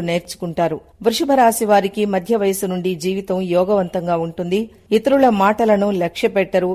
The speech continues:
శ్రమపడాల్సిన వయసులో శ్రమపడని కారణంగా ఇబ్బందుల్ని ఎదుర్కొంటారు. అందరి మాటలు విని తుదకు తాము అనుకున్నదే చేస్తారు. భాగస్వాములు, మిత్రులు ధైర్యవంతులు, ప్రతిభావంతులు ఉండరు. తాత ముత్తాతలు ప్రతిష్ట కలవారుగా ఉంటారు.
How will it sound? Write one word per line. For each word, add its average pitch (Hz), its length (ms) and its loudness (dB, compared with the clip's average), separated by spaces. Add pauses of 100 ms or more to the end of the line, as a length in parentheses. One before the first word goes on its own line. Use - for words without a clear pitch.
శ్రమపడాల్సిన 196 840 0
వయసులో 180 480 -2 (120)
శ్రమపడని 185 580 -4
కారణంగా 170 580 -2 (480)
ఇబ్బందుల్ని 190 640 0
ఎదుర్కొంటారు. 165 680 -2 (380)
అందరి 247 320 4
మాటలు 233 360 2
విని 208 280 0
తుదకు 208 380 -2
తాము 190 380 2
అనుకున్నదే 190 480 -2 (100)
చేస్తారు. 170 420 -4 (280)
భాగస్వాములు, 240 760 2
మిత్రులు 220 460 2 (220)
ధైర్యవంతులు, 202 560 0
ప్రతిభావంతులు 180 840 -4
ఉండరు. 156 380 -4 (420)
తాత 196 240 4
ముత్తాతలు 190 640 0
ప్రతిష్ట 185 460 -6
కలవారుగా 170 560 0
ఉంటారు. 160 420 -4